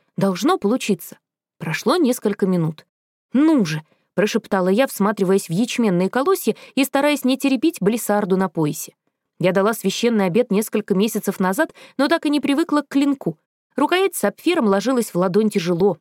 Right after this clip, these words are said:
чужеродно. Я начала нетерпеливо притоптывать. Октябрь выдался на удивление тёплым, и по шее у меня стекали капли пота.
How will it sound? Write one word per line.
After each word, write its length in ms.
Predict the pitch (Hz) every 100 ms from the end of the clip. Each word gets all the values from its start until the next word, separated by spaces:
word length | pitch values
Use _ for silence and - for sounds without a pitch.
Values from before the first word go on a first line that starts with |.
| _
чужеродно. 640 | - 180 170 175 214 - - _ _ -
Я 100 | 226
начала 340 | 214 208 214
нетерпеливо 600 | 208 190 180 190 185 180
притоптывать. 680 | 165 202 185 - 156 147 - _ _
Октябрь 460 | 170 - 190 202 262
выдался 400 | 226 247 254 233
на 120 | 226
удивление 480 | 208 202 240 240 220
тёплым, 380 | 349 359 202 175 -
и 80 | 269
по 120 | 277
шее 220 | 277 392 381
у 60 |
меня 220 | 339 294
стекали 440 | 285 226 - 190 208
капли 360 | - 180 175
пота. 340 | 175 160 156